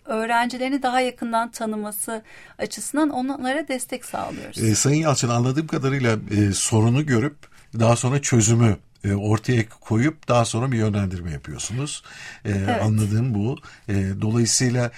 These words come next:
Speaker 2: burada sadece sorun şu, nasıl çözersen çöz değil, onu nasıl çözebileceği
Speaker 1: Hı hı.
Speaker 2: konusundaki metot, yar-, materyaller, e, hem öğretmen açısından hem idareci açısından hem de veli açısından genel bir yönlendirmeyle
Speaker 1: Hı hı.
Speaker 2: öğrenciyi daha başarılı,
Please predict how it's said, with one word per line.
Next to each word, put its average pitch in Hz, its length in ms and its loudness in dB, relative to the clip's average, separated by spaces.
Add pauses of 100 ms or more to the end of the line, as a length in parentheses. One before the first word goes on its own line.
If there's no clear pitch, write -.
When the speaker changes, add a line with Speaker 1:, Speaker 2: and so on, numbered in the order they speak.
(240)
Speaker 2:
burada 123 240 2
sadece 120 600 4
sorun 120 320 0
şu, - 240 0
nasıl 104 220 0
çözersen 113 560 0
çöz 95 340 -2
değil, 151 200 0 (320)
onu 139 200 2
nasıl 147 220 -2
çözebileceği 101 600 -2
Speaker 1:
Hı - 20 -10
hı. - 40 -6
Speaker 2:
konusundaki 110 720 0 (360)
metot, 120 540 4
yar-, 110 200 2
materyaller, 110 1120 0 (300)
e, 107 180 4
hem 131 220 4
öğretmen 120 440 2
açısından 123 460 0
hem 117 180 2
idareci 113 560 0
açısından 131 680 0
hem 131 180 2
de 131 100 2
veli 120 220 2
açısından 123 560 2 (300)
genel 135 360 6
bir 113 60 2
yönlendirmeyle 104 920 2 (260)
Speaker 1:
Hı 151 60 -2
hı. 160 40 6
Speaker 2:
öğrenciyi 127 440 4
daha 143 220 4
başarılı, 110 680 2